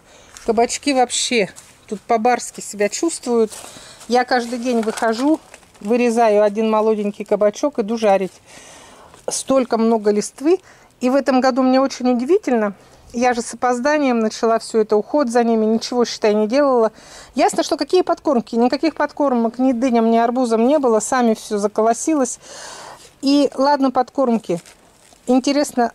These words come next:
что у их никакие насекомые не едят. Обычно бывают изъеденные листья, погрызанные.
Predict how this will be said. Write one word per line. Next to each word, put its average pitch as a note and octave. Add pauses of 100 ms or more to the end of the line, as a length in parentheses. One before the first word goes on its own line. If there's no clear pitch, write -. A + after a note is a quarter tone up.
(120)
что -
у C4 (100)
их C4+ (340)
никакие B3+
насекомые B3+
не F#3+
едят. F#3 (100)
Обычно A#3
бывают A#3
изъеденные A#3+
листья, F#3+ (560)
погрызанные. G#3+